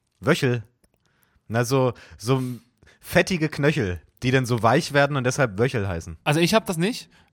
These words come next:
Speaker 2: ähm, aber sicher. Ich hab gehört, äh, aus, äh, interessant, also aus, aus bekannter Quelle, also aus einer Quelle, also ich hab, stand an einer Quelle und dann wurde mir erzählt, dass, äh,
Speaker 1: Ja,
Speaker 2: dass
Speaker 1: so rausgeplätschert die Info.
Speaker 2: Genau, dass, dass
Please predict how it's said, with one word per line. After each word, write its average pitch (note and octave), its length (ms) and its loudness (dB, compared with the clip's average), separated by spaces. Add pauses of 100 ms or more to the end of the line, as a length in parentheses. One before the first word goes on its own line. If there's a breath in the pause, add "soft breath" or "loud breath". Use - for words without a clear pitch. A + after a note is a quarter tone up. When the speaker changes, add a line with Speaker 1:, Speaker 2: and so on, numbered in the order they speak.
(100)
Speaker 2:
ähm, D3+ 520 2 (480 soft breath)
aber C#3 680 6
sicher. A#2+ 500 -2 (580 soft breath)
Ich D3 140 -2
hab A3+ 160 4
gehört, F#3+ 420 4
äh, E3+ 240 0
aus, E3 420 -2
äh, D#3 280 -4
interessant, D3+ 580 -6
also C#3+ 200 -4
aus, C#3 200 -2
aus C#3+ 180 -6
bekannter D#3 420 -2
Quelle, E3 420 -2
also C#3+ 180 -4
aus C3+ 320 -6
einer C3 120 -4
Quelle, D3 300 -2 (460 loud breath)
also C#3 160 -2
ich C#3 100 -2
hab, C#3+ 180 -2 (140)
stand C#3+ 220 -4
an D3 60 -2
einer C#3 100 0
Quelle F3 340 0
und E3 140 -2
dann C#3+ 140 -2
wurde D3+ 140 -2
mir D#3 120 -2
erzählt, D3 440 -4
dass, C3+ 460 -4
äh, B2 420 0
Speaker 1:
Ja, A2 360 -6 (160)
Speaker 2:
dass B2 300 -2
Speaker 1:
so - 100 -12
rausgeplätschert B2 680 0
die G#2+ 100 -4
Info. F#2+ 320 -6 (280)
Speaker 2:
Genau, D3 320 2
dass, C#3 380 -4 (200)
dass - 300 -8